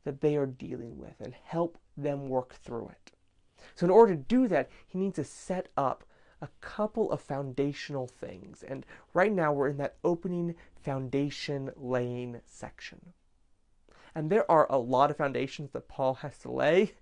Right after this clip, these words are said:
<laughs> uh, before we get to kind of the, the core, the meat of the letter, as it were. I'm not gonna focus on all of them. Hopefully we'll get to a few of them in the coming weeks, 'cause we're gonna see as they kind of come to fruition later on in the,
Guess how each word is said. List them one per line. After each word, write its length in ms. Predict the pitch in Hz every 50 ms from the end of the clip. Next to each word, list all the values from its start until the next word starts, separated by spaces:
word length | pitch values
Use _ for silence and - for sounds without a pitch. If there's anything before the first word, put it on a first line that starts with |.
| - -
<laughs> 340 | 196 233 247 247 - -
uh, 120 | - 147 139
before 300 | 139 139 - - - 175
we 200 | 135 147 156 139
get 320 | 127 135 143 127 - _ -
to 300 | - 156 139 135 131 123 - - - -
kind 220 | - - 135 123
of 160 | 123 113 110 - _ - _ _ -
the, 100 | 120 113
the 120 | 110 127
core, 560 | 127 - - - - 139 120 117 113 113 117
the 80 | 113 120
meat 340 | 123 131 139 135 - - - - - - - _ -
of 160 | - 131 127
the 80 | 127 113
letter, 280 | 120 120 117 117 - -
as 180 | - - -
it 100 | - -
were. 240 | - - 87 - - _ _ _ _ _ _ _ _ _ _ _ _ _ _ _ - _ _ _ _ - _ - _ _ _ _ _ _ _ _ _ _ _ _ _ _ _
I'm 100 | - 165
not 160 | 160 185 196 -
gonna 120 | 196 170
focus 220 | - 170 147 -
on 60 | 160 131
all 120 | 123 131
of 40 | 131
them. 120 | 135 127
Hopefully 220 | 165 220 214 208 185
we'll 60 | 156
get 120 | 151 151
to 80 | - 143
a 40 | 131
few 220 | - - 147 147
of 60 | 143
them 240 | 131 131 123 123 - -
in 120 | 143 131
the 80 | 127 120
coming 340 | - - 127 127 127 120 120
weeks, 320 | 127 127 127 - - -
'cause 320 | - - 131 127 120 139
we're 120 | 143 123 113
gonna 220 | 117 117 113 120 _
see 260 | - - - 147 139
as 140 | 135 127 123
they 200 | - 113 107 -
kind 280 | 110 - - - 123 117
of 100 | - -
come 180 | - 143 139
to 60 | 127
fruition 580 | 127 - - 117 120 127 135 123 - - 117 113 113
later 260 | 131 135 139 131 131
on 200 | 123 120 117 113
in 160 | 117 117 127 123
the, 240 | 120 107 - 143